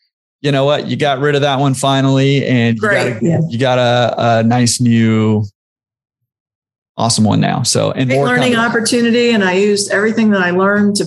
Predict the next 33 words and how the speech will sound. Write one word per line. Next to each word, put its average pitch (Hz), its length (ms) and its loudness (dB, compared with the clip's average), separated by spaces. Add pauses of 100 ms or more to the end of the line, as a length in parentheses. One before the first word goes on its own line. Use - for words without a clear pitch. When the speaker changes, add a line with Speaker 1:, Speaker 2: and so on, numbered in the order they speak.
Speaker 2:
put 185 180 0
into 185 200 0
the 180 100 0
new 165 220 2
one. 160 400 0
So, - 180 -2
Speaker 1:
Yeah, 160 180 0 (300)
that's 120 220 0
Speaker 2:
uh, 156 60 0
Speaker 1:
the 117 40 -2
way 120 140 0
to 113 80 -2
do - 200 -2
it. - 140 -8 (400)
Speaker 2:
Yeah. 165 460 -2 (540)
Speaker 1:
All 175 80 -2
right. 175 120 0
Well, 180 120 0
talk 302 220 0
to 330 80 -12
me 359 240 -2
about 170 680 -2 (960)
building 165 600 0
a - 160 -4
laundromat. 120 640 2
I 151 80 -2
get 196 120 -2
asked 170 220 -2
about 147 220 0
Speaker 2:
Mm-hmm. 113 60 -4
Speaker 1:
building 143 320 0
a 139 40 2
laundromat 131 680 0